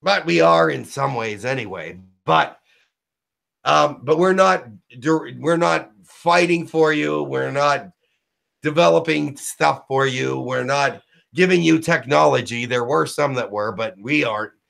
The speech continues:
Um, we are trying to obey the rules so that you will survive.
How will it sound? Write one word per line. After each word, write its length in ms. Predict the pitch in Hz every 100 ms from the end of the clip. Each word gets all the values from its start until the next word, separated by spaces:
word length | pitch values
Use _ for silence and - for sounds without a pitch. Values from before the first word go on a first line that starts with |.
| _ _ _ _ _ _
Um, 440 | 139 147 143 135 - _ -
we 220 | 131 175
are 140 | 175
trying 440 | 165 180 202 214 202
to 200 | 185 180
obey 300 | 160 156 165
the 140 | 156
rules 540 | 135 135 160 143 123 -
so 280 | - 135 131
that 220 | 135 -
you 160 | 131 180
will 220 | 160 117
survive. 920 | - 123 113 143 190 185 123 92 87